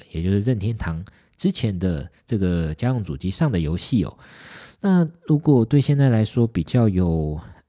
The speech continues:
呃，可以联想到的，的资料的话呢，就是它，呃，这个游戏的开发公司呢，是跟《异度神剑》同一个开发公司，也就是 Monolith Soft 开发的。那这个之前其实有，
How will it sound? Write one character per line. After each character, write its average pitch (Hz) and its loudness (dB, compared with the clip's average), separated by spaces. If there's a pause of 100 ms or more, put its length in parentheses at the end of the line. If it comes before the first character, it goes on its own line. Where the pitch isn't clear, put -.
(100)
呃， 85 -2
可 - -2
以 101 2
联 90 0
想 117 -4
到 110 0
的， 85 -2 (420)
的 87 -2
资 143 0
料 156 2
的 104 -2
话 117 0
呢， 95 0
就 95 -4
是 90 -2
它， 92 -2 (340)
呃， 90 -2
这 127 -2
个 104 4
游 90 2
戏 160 -2
的 123 2
开 110 -4
发 104 0
公 98 -2
司 95 -6
呢， 87 0
是 90 -4
跟 85 -2 (220)
《异 151 4
度 131 6
神 87 -2
剑》 87 -2
同 110 -4
一 - 0
个 143 0
开 90 -4
发 87 -2
公 85 -2
司， 87 -6 (120)
也 80 -4
就 92 -2
是 98 0
Monolith 110 0
Soft - -8
开 110 -2
发 113 -2
的。 - -2 (680)
那 120 0 (160)
这 139 2
个 113 4
之 - 0
前 127 0
其 104 0
实 107 2
有， 92 0